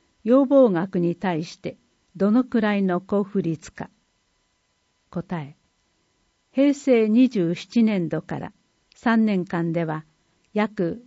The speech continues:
五十八パーセント、約五十六パーセント、約六十六パーセントである。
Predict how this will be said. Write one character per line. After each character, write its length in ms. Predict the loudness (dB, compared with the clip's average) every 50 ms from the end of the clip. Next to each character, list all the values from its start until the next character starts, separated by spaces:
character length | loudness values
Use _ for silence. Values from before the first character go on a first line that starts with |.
| -10
五 180 | -2 0 0 2
十 240 | 2 2 2 2 2
八 300 | 0 -2 -8 -8 -8 -8
パ 160 | -6 -4 -4
ー 60 | -4
セ 160 | -4 -4 -4
ン 100 | -4 -4
ト、 240 | -6 _ -14 -16 -16 _ _ _ _ _ _ _ _ _ _
約 460 | -6 -6 -6 -4 -6 -8 -6 -8 -8 _ _ _ _
五 160 | 0 0 0
十 340 | 2 2 2 2 2 2 2
六 300 | 0 -2 -2 -4 -10 -6
パ 180 | -4 -4 -4
ー 40 | -4
セ 160 | -6 -6 -6 -4
ン 100 | -4 -6
ト、 240 | _ -10 -12 -12 -12 _ _ _ _ _ _ _ _ _ _ -6
約 440 | -4 -4 -4 -4 -8 -10 -10 -10 _ _ _ _ _ _ -4
六 320 | -2 -2 -2 2 0 0 0
十 280 | 2 0 0 0 2
六 300 | 0 0 -2 -2 -6 -8
パ 180 | -6 -4 -4 -4
ー 40 | -4
セ 160 | -4 -4 -4
ン 80 | -4
ト 180 | -4 -6 -10 -8
で 140 | -8 -10 -10
あ 120 | -10 -14
る。 160 | -16 -18 -20